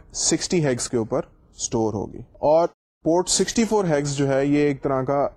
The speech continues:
اسٹیٹس رجسٹر ہے، اس کے اندر ویریس اسٹیٹس اسٹور ہوتے ہیں about the keyboard۔ آگے چل کے ہم ڈسکس کریں گے کہ پورٹ سکسٹی فور ہیگز کی کیا سگنیفیکنس ہے۔ جب سکسٹی ہیگز کے اوپر ڈیٹا آتا ہے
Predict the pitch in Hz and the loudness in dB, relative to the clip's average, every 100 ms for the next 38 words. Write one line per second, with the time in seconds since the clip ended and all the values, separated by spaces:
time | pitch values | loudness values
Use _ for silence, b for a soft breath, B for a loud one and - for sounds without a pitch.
0 | - 110 - 139 160 - 131 123 123 135 | -10 -6 0 2 0 0 -2 -2 -2 -2
1 | 131 127 120 - 131 120 117 120 123 - | 0 0 -2 -2 -2 0 2 2 -2 -6
2 | - 127 156 147 - b b b - - | -2 -2 0 -4 -8 b b b -18 -4
3 | 139 135 131 120 123 120 117 113 113 117 | 0 2 0 -2 -2 -2 0 0 -2 -4
4 | 131 139 147 143 - - - 113 120 135 | 0 2 2 0 -2 -12 -2 -2 0 -2
5 | 123 123 117 117 - 120 - 120 117 120 | -2 -2 -2 -4 -4 -4 -2 -2 0 -2
6 | 117 120 - 120 123 - 135 - 143 143 | -2 -6 -4 -2 -2 -2 -4 -2 -2 -2
7 | 120 110 - 139 - b b b - 139 | 0 -2 -4 -6 -6 b b b 0 0
8 | 117 - 104 87 - 80 78 76 - - | 0 -4 -8 -10 -14 -16 -16 -16 -20 -20
9 | _ b b b b b - 123 170 196 | _ b b b b b -6 0 2 2
10 | 170 - - - 185 - 233 226 208 180 | -4 -6 -10 -2 -2 0 2 4 2 0
11 | - 185 156 160 123 120 175 143 110 101 | 0 -2 0 0 2 2 2 2 2 0
12 | 95 | -4